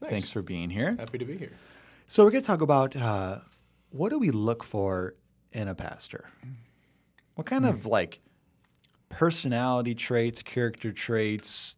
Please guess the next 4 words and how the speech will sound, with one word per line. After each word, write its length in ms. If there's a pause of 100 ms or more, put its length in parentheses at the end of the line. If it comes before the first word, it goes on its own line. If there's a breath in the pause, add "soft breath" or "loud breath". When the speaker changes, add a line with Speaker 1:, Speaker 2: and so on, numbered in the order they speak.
Speaker 2:
disciplines 1200 (1700)
do 200
they 220
have 640